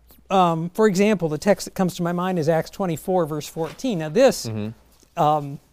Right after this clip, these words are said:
Speaker 1: this is interesting. This, this is the Apostle Paul, and Acts twenty-four, for, uh, verse fourteen,
Speaker 2: Mm-hmm.
Speaker 1: he affirms his wholehearted support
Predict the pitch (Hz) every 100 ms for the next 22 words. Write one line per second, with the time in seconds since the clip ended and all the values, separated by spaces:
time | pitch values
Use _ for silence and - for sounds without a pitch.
0 | - 170 214 185 175 - 165 - 135 127
1 | 139 - - 175 160 - 226 220 202 -
2 | 170 156 135 160 _ _ _ _ - 165
3 | 160 160 170 180 - 185 190 196 190 -
4 | 214 - _ - 175 156 175 180 - -
5 | _ _ _ _ - - - - 196 208
6 | - 180 151 185 175 - 107 117 165 -
7 | _ _ _ _ - - _ - 214 214
8 | 160 156 - 294 320 190 175 240 - -
9 | _ _ _ - _ _ - - - 247
10 | 240 - 202 311 330 - 285 285 254 -
11 | 247 - 339 233 - -